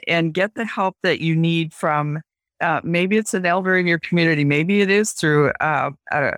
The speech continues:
a group at school, or maybe it is through some therapeutic intervention. We all came to our parenting with parenting toolbox, compliments of our own families who raised us, the community we grew up in, and the culture we grew up in.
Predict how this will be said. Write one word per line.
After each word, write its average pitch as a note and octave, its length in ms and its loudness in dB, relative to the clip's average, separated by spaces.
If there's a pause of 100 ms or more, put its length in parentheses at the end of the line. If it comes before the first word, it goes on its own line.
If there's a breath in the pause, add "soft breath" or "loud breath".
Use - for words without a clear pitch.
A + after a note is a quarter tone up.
(160)
a D#3 100 -2
group E3 360 -4
at D3 160 -2
school, D#3 560 0
or C#3+ 100 2
maybe D#3+ 400 -2
it D#3+ 120 -4
is D#3+ 180 -2
through D#3 280 -6 (120)
some D3+ 280 -4
therapeutic C#3+ 600 -2
intervention. C#3 720 0 (520)
We G#3 160 2
all B3+ 220 2
came F#3 460 -4 (440)
to E3+ 160 2
our D3 160 2
parenting D3+ 680 -2
with D3+ 140 -2 (100)
parenting G#3 520 -2
toolbox, - 800 -6 (500)
compliments E3 680 -2
of C3+ 160 0
our C3 320 0
own C3 240 -4
families D3+ 580 -2
who F3 120 -2
raised E3 400 -2
us, E3 180 -6
the D3+ 80 -6
community D3+ 500 0
we D#3 80 -2
grew D3 180 0
up D3+ 140 -4
in, D3+ 180 -2
and D3+ 140 -2
the D3+ 80 -2
culture F3 360 -4
we B2+ 140 0
grew A#2+ 200 -2
up A2 160 -4
in. - 220 -8